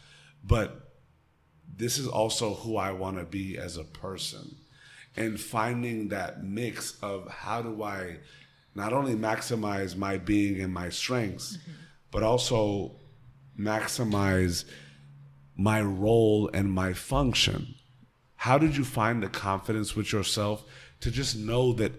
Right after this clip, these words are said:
Speaker 1: you were doing a good job?
Speaker 2: Because going through that moment with the first artist, I was on it with Nas. Always keeping in the back of my head, like, "Okay, Nas, this is your job. Um,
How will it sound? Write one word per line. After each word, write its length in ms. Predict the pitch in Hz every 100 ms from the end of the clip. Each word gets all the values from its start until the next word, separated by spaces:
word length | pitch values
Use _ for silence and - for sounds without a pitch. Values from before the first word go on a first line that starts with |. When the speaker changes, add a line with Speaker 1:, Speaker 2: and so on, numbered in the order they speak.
| -
Speaker 1:
you 180 | 98 101
were 140 | 110 101
doing 480 | 92 110 104 92 65
a 100 | 85
good 240 | 87 78
job? 440 | 82 76 71 - - - _ _
Speaker 2:
Because 520 | 254 240 - 262 277 247
going 400 | 220 208 190 185
through 300 | 196 185 175
that 400 | 175 170 165 - - _ _ _ _ _ _ _ _
moment 540 | 208 208 196 190 190 170
with 160 | 175
the 80 | 180
first 460 | 170 190 175 175 180
artist, 600 | 170 165 165 170 - - - - _ _ -
I 720 | 196 190 185 180 175 175 180 - _ _
was 240 | 180 190 190
on 240 | 190 180
it 180 | 170 107
with 220 | 160 -
Nas. 640 | 180 160 143 120 - 226 - - - - -
Always 340 | 269 311 349 -
keeping 340 | - 269 240
in 60 | 220
the 80 | 202
back 300 | 175 185 180
of 100 | 190
my 140 | 185
head, 260 | 185 160 170
like, 140 | 175
"Okay, 220 | 185 185
Nas, 300 | 170 165 160
this 160 | 170 190
is 120 | 208
your 100 | 196
job. 480 | 175 156 - - - 190 _ _ _ _ _ _ _ _ _ _ _ -
Um, 540 | 180 180 170 170 175